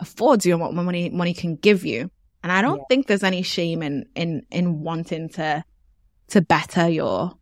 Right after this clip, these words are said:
Speaker 1: situation or your family situation.
Speaker 2: You know, it's interesting because, like I said, it's not the money, it's what we attach to the money. And it's that thing, those things that are valuable to us. And you just mentioned a few. The, the security, security is a,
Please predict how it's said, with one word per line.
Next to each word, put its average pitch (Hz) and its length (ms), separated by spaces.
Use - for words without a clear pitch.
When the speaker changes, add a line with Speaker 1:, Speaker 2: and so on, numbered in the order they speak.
Speaker 1:
situation - 880
or - 60
your 170 100
family 156 260
situation. - 640
Speaker 2:
You 247 300
know, 330 120
it's 214 200
interesting 185 560
because, 156 720
like 180 240
I 190 80
said, 175 240
it's - 200
not 170 280
the 160 100
money, 156 320
it's - 240
what 151 180
we 147 120
attach - 560
to 156 160
the 151 100
money. 151 360
And 147 180
it's - 220
that - 320
thing, 170 340
those 185 240
things 196 260
that 180 100
are 160 120
valuable 151 540
to - 260
us. - 220
And 147 100
you 170 80
just 226 160
mentioned 208 440
a 143 40
few. - 540
The, 160 180
the - 140
security, - 580
security 196 560
is 165 140
a, 170 100